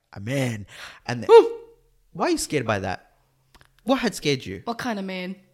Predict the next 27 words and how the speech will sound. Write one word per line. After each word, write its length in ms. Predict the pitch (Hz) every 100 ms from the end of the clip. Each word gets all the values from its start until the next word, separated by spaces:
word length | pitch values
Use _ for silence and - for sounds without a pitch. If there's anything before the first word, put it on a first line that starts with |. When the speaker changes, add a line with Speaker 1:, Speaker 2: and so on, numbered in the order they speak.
| _
Speaker 1:
Anyways, 380 | 240 214 185 170
like, 140 | 175
they 100 | 175
just 260 | 170 196 190
look 120 | 190
at 40 | 175
me 60 |
in 60 | 190
a 40 |
whole 180 | - 160
different 320 | 151 - 127
light 240 | 127 123 -
than 100 | 120
they 100 | 117
did 200 | 110 104
when 140 | 107
I 60 | 101
was 380 | 98 95 - -
your 260 | 110 95 92
age. 260 | 104 135
Like, 140 | 117 101
I, 140 | 104
and 140 | - 127
I 60 | 135
can 160 | 127
see 340 | - - 123 101
it 240 | -